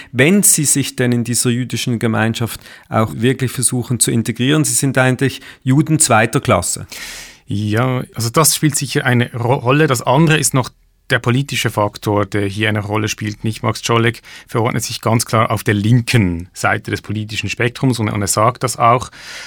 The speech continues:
Speaker 2: Und damit einhergeht auch so ein Selbstverständnis, dass man eben jüdisch sein kann, aber auch Israel nicht im Zentrum der eigenen Identität steht oder sicher auch kritisch gegenübersteht der offiziellen israelischen Regierungslinie, der,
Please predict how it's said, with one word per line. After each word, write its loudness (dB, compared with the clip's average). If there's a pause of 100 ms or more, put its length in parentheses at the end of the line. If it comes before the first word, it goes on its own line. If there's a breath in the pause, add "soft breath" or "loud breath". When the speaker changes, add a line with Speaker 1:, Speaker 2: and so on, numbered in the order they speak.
(200 loud breath)
Speaker 2:
Und 2
damit 2
einhergeht 0
auch 2
so -2
ein 0
Selbstverständnis, -2
dass -2
man -2
eben -4
jüdisch -4
sein 0
kann, 4
aber 0
auch 0 (440 loud breath)
Israel 2
nicht 0
im -2
Zentrum 0
der -2
eigenen -2
Identität -6
steht 0
oder -4 (240 loud breath)
sicher -4
auch -6
kritisch -2
gegenübersteht -4
der -4
offiziellen -4
israelischen -6
Regierungslinie, 0
der, -6